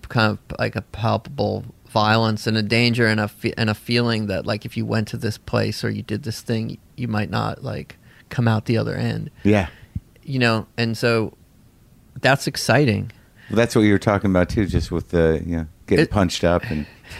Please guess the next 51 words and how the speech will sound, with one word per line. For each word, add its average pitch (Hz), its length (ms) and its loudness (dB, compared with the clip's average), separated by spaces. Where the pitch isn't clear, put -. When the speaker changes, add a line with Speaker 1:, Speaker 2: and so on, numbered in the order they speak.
Speaker 1:
Yeah, 226 160 4
but 180 120 6
it's 160 160 4
just 180 140 2
exciting 160 540 4
'cause 120 140 6
it 120 100 6
was 117 140 4
the 120 100 6
extremes, 135 600 4
and 110 100 4
it 107 40 4
was 107 160 4
also, 110 300 4
like, 107 320 4
it 110 40 0
was 104 140 0
big, 113 440 4
and 98 120 0
you 104 80 -2
could - 140 -6
just 104 180 -4
get, 82 220 -2
like, 90 200 -2
lost 107 480 0
in 107 120 0
it. 95 60 4
Speaker 2:
In 107 100 8
New 107 80 8
York. 92 320 6
Speaker 1:
Yeah, 139 280 6
and 120 120 6
you 107 80 6
Speaker 2:
Right. 95 80 6
Speaker 1:
can, 123 80 4
like, 120 260 4
and, 117 220 2
and 117 140 0
culturally 123 440 2
it 101 40 4
was 107 140 0
weird, 113 440 4
and, 107 100 2
like, 104 160 2
you 107 80 2
Speaker 2:
Yeah. 85 100 4
Speaker 1:
could, 110 120 2
like, 104 160 0
go 110 180 6
into, 110 200 2
like, 101 340 0